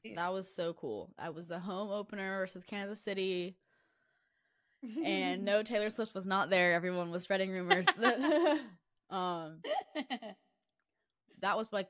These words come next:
Speaker 2: one of the most challenging performances ever, 'cause number one, it was the first time I had to use, like, the little earpiece.
Speaker 1: Oh,
Speaker 2: Um,
Speaker 1: an
Speaker 2: and
Speaker 1: earring,
Speaker 2: the
Speaker 1: yeah.
Speaker 2: echo was so, so echoey. Um,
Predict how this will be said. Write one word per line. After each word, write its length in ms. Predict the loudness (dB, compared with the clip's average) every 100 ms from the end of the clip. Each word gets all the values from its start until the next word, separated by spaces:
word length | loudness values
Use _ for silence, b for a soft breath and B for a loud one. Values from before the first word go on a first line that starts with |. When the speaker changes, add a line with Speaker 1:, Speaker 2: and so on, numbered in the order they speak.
| -6
Speaker 2:
one 140 | -6
of 40 |
the 60 | -4
most 220 | -4 -4
challenging 440 | -2 0 0 -4 -8
performances 540 | -10 -10 -10 -12 -14 -10
ever, 320 | -8 -8 -8
'cause 260 | -10 -10
number 220 | -10 -10 -8
one, 360 | -8 -8 -10
it 20 | -12
was 140 | -14
the 60 | -12
first 240 | -12 -8
time 180 | -8 -6
I 80 | -8
had 160 | -8
to 60 | -10
use, 300 | -10 -12 -12
like, 120 | -14 -12
the 80 |
little 220 | -8 -8 -8
earpiece. 840 | -6 -8 -6 -6 -6 -6 -10 -14 -18 _ _ _ _ _ _ _
Speaker 1:
Oh, 80 | 2
Speaker 2:
Um, 420 | 4 4 2 -4 -6
Speaker 1:
an 100 | -2
Speaker 2:
and 20 |
Speaker 1:
earring, 240 | 0 2 2
Speaker 2:
the 60 |
Speaker 1:
yeah. 100 | 4
Speaker 2:
echo 320 | 4 4 2 2
was 180 | -2
so, 600 | -6 -2 0 0 -2 -6 -8 _ _ _ _ _ -20 -20 _ _ _ _
so 300 | -8 0 2
echoey. 680 | 2 0 -2 -2 -4 -8 -12 _ _
Um, 520 | -10 -6 -6 -8 -12